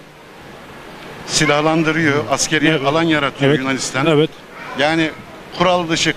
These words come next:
Speaker 1: kanun dışı, e,
Speaker 2: Evet.
Speaker 1: sürekli Türkiye'nin, ülkenin sabrıyla,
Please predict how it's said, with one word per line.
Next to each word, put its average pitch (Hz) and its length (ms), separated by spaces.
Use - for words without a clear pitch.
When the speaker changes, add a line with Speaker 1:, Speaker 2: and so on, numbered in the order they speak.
Speaker 1:
kanun 175 400
dışı, 147 240
e, 143 380
Speaker 2:
Evet. 127 120
Speaker 1:
sürekli 202 460
Türkiye'nin, 170 600
ülkenin 190 420
sabrıyla, 175 720